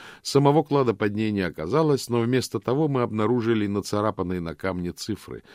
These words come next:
два, пять, шесть и девять. Если из первой строки стиха взять обозначенные этими цифрами буквы,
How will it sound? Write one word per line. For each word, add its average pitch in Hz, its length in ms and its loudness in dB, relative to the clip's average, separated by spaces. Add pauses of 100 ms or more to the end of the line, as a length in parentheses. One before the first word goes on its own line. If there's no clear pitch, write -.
(180)
два, 117 400 0 (240)
пять, 117 400 -2
шесть - 520 -8
и 78 120 -14
девять. - 600 -20 (840)
Если 131 280 4
из 139 120 0
первой 117 360 2
строки 87 400 -4
стиха 90 340 -4
взять 90 280 -2
обозначенные 87 800 -4
этими 87 300 -6
цифрами 80 520 -6
буквы, 143 480 -4